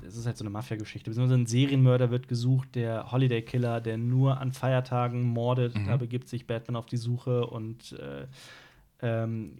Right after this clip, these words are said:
Speaker 1: kommt halt auch in so Mafia-Machenschaften hinein. Es
Speaker 2: Mhm.
Speaker 1: ist ein, äh, verworrener Comic. Es ist vor allem ein Comic, und das finde ich gut, dass D C da endlich mal ein bisschen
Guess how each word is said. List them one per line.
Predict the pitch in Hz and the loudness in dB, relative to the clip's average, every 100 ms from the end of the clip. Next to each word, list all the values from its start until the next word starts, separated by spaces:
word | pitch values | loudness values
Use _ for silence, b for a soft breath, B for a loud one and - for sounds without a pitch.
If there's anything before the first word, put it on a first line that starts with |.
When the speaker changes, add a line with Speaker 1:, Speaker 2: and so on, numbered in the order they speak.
| - | -6
Speaker 1:
kommt | - 127 | -2 0
halt | 123 | 0
auch | 117 123 | -2 -2
in | |
so | 117 113 | -2 -2
Mafia-Machenschaften | 113 131 135 120 117 113 113 120 131 127 113 117 120 | -2 -2 0 0 0 -4 -6 -4 -4 -6 -6 -4 -4
hinein. | 117 113 117 120 | -2 -2 -2 0
Es | 98 | 0
Speaker 2:
Mhm. | 95 | 0
Speaker 1:
ist | 123 | 2
ein, | 120 120 | 0 -2
äh, | - 113 113 | -4 -4 -4
verworrener | - 113 120 143 135 135 | -6 0 0 2 0 0
Comic. | 147 147 127 | -2 -4 -4
Es | 131 | -6
ist | 156 | -2
vor | - | 0
allem | 147 190 190 | 2 0 0
ein | 160 | -2
Comic, | - 165 190 185 | -2 -2 -2 -2
und | 135 | -2
das | 139 | -2
finde | - 175 185 | -6 -6 -6
ich | 139 | -6
gut, | - 208 - | -4 -4 -2
dass | 147 143 | -4 -4
D | - 147 | -6 -4
C | 131 202 220 | -4 -6 -6
da | 147 151 170 | -2 -2 -2
endlich | 160 170 160 135 | -6 -8 -8 -4
mal | 151 | -4
ein | 139 139 | -2 -2
bisschen | 143 143 156 147 139 | -2 -2 0 -2 -4